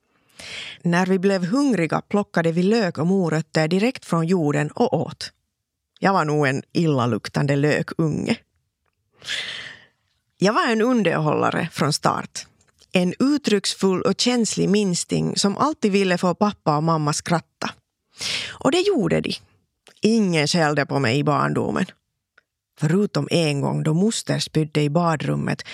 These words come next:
och jag stod utanför dörren och guidade vänligt att hon inte skulle spy på mattan. Jag tyckte det var en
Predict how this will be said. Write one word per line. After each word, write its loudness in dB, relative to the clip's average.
och -4
jag 2
stod 2
utanför 0
dörren 0
och 0
guidade 2
vänligt 0
att -2
hon 0
inte 0
skulle 0
spy -2
på -6
mattan. -6
Jag 0
tyckte 2
det 4
var 2
en 2